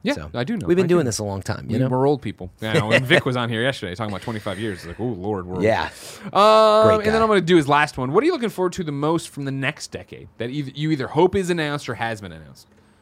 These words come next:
Speaker 2: Is this like a game franchise, I guess, is
Speaker 1: Any-,
Speaker 2: what we're
Speaker 1: anyway,
Speaker 2: doing with
Speaker 1: you,
Speaker 2: this?
Speaker 1: you interpret it however you want.
Speaker 2: In the next decade, what do I look forward to the most? Which clearly that's not
Speaker 1: Time
Speaker 2: announced.
Speaker 1: capsule, yeah.
Speaker 2: <sighs>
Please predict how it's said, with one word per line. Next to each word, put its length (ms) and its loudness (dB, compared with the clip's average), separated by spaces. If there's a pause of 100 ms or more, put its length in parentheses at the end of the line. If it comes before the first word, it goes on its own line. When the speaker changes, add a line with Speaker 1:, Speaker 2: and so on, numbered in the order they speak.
(300)
Speaker 2:
Is 80 -8
this 180 0
like 120 4
a 120 2
game 260 2
franchise, 640 2
I 100 0
guess, 240 -2
is 80 -4
Speaker 1:
Any-, 120 0
Speaker 2:
what 80 -2
we're 80 4
Speaker 1:
anyway, 200 6
Speaker 2:
doing 60 2
with 100 4
Speaker 1:
you, 60 4
Speaker 2:
this? 80 0
Speaker 1:
you 120 0
interpret 380 -2
it 60 -2
however 240 0
you 100 -6
want. 160 -4
Speaker 2:
In 120 0
the 60 0
next 460 -4
decade, 460 0
what 240 -4
do 100 -6
I 60 -6
look 240 -4
forward 340 0
to 100 -2
the 100 -6
most? 560 0 (260)
Which 260 -10
clearly 380 4
that's 180 -6
not 200 -4
Speaker 1:
Time 120 -4
Speaker 2:
announced. 260 -4
Speaker 1:
capsule, 400 -8
yeah. 120 -12 (1200)
Speaker 2:
<sighs> 320 -4